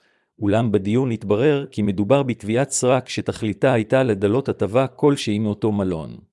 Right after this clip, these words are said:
כיצד להוכיח שנגרמה לי עוגמת נפש? במיוחד בשל העובדה שעוגמת נפש היא תחושה גרידא, יש להצטייד בכמה שיותר הוכחות,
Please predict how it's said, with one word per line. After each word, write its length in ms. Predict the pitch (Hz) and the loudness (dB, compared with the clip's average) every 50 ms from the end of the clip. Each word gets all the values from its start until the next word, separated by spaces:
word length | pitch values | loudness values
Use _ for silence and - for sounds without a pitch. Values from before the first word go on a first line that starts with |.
| _ _ _ _ _ _ _ _ _ _ _ _ _ _ _ _ _ - | _ _ _ _ _ _ _ _ _ _ _ _ _ _ _ _ _ -6
כיצד 440 | - 101 95 - - 139 143 139 135 | -4 -4 -4 0 2 2 2 4 4
להוכיח 440 | 101 92 90 - 120 117 117 - - | 2 2 2 2 0 0 0 0 -2
שנגרמה 640 | - 101 90 90 95 87 90 98 98 104 117 127 | -4 -4 -2 -2 -2 -2 -2 -2 0 2 2 2
לי 120 | 127 104 | 2 2
עוגמת 460 | 101 95 90 87 92 107 110 107 - 95 | 2 2 0 0 0 0 -2 -2 -4 -6
נפש? 640 | 85 80 - - - - - - - - - - _ _ _ _ _ _ _ _ _ _ _ _ _ _ _ _ _ _ | -6 -6 -6 -6 -6 -8 -6 -8 -12 -16 -16 -20 _ _ _ _ _ _ _ _ _ _ _ _ _ _ _ _ _ _
במיוחד 540 | - 104 101 104 101 98 107 - 147 165 - | -4 -2 -2 -2 -2 -2 2 2 2 2 2
בשל 320 | 98 101 - - 120 101 104 | 0 -2 0 0 2 4 4
העובדה 420 | 101 95 95 101 98 120 131 123 | 4 2 2 2 2 2 4 4
שעוגמת 540 | - - 110 104 95 98 113 123 135 - 117 | 2 2 2 2 2 0 0 0 0 0 -2
נפש 420 | 107 101 - - - 120 117 - | -2 -2 -2 -2 -2 -2 -2 -4
היא 80 | 123 117 | -6 -8
תחושה 380 | - - 110 - - - 131 | -6 -6 -8 -2 2 2 2
גרידא, 540 | 120 104 101 98 98 101 92 95 95 87 92 101 - _ _ _ _ _ _ 127 | 4 4 4 4 4 4 2 2 0 0 -2 -6 -12 _ _ _ _ _ _ 0
יש 220 | 135 135 - 151 | 2 2 2 2
להצטייד 540 | 131 110 - - - 104 101 117 147 143 131 | 0 0 0 -2 0 2 4 4 4 2 2
בכמה 420 | 113 107 - 110 104 110 127 135 | -2 -2 -2 0 0 2 2 0
שיותר 380 | 113 - 117 107 101 - - 127 | 0 2 2 2 2 2 2 4
הוכחות, 720 | 113 107 87 - 98 - - - 110 104 104 - - _ | 4 4 2 0 -4 -8 -4 0 0 0 0 -2 -6 _